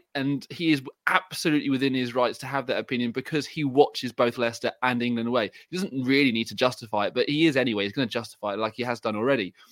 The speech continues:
But, but for me, Jordan, obviously, I completely do disagree with your statement. For me, you know, Leicester does completely overrule anything I, I, that happens with England. I'm just not that bothered. I mean, I always watch the England games because I'm English and I love football.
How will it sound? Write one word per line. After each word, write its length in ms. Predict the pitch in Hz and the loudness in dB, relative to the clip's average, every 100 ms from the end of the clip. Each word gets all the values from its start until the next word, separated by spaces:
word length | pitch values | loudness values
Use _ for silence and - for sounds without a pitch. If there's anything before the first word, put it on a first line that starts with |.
| _ _ 143 | _ _ 4
But, 140 | 151 | 6
but 160 | 160 - | 6 4
for 80 | 165 | 4
me, 140 | 180 | 2
Jordan, 240 | 180 180 196 | 4 4 4
obviously, 180 | 196 185 | 4 2
I 60 | |
completely 400 | 185 190 208 208 | 2 -2 -4 -4
do 220 | 180 233 240 | -2 -2 -2
disagree 320 | 165 - 120 | -4 -2 -2
with 80 | 107 | 0
your 80 | |
statement. 380 | 107 113 95 107 | -2 0 0 -2
For 100 | - | -2
me, 300 | 143 156 143 - - - | 2 2 0 -4 -20 -6
you 40 | 127 | 4
know, 220 | 123 127 _ - | 4 4 _ 2
Leicester 460 | 156 160 - 156 | 4 4 4 2
does 360 | 131 147 135 - | 8 8 8 2
completely 760 | - 143 - 160 139 131 123 - - _ _ - | -4 -6 -4 -4 -2 -2 -2 -4 -18 _ _ 2
overrule 560 | 131 127 123 123 127 127 | 4 4 4 4 4 4
anything 340 | 139 139 139 143 | 2 0 0 2
I, 120 | 135 | 2
I, 200 | - 135 - _ - - | 2 -6 -10 _ -20 -2
that 160 | 135 - | 2 2
happens 380 | 170 170 175 | 0 -2 -2
with 100 | 151 | 2
England. 300 | 120 107 110 | 2 2 0
I'm 100 | 113 | 0
just 220 | 139 165 147 | 0 -2 0
not 320 | 135 147 - | 2 2 0
that 160 | 147 - - | -2 0 0
bothered. 340 | 180 139 107 | 2 2 0
I 20 | |
mean, 220 | 120 127 123 | 0 0 0
I 120 | 131 135 | 2 4
always 320 | 147 156 120 | 4 4 2
watch 200 | 123 - | -2 -2
the 100 | 120 | -2
England 260 | 110 104 98 | -2 -2 -2
games 300 | 113 143 - | -2 -2 -6
because 360 | - - 131 | -10 -6 2
I'm 140 | 120 113 | 2 2
English 340 | 123 151 - | 0 -2 0
and 80 | 113 | 0
I 60 | |
love 200 | 110 98 | 2 0
football. 480 | - 208 - 180 175 | 2 -2 0 0 0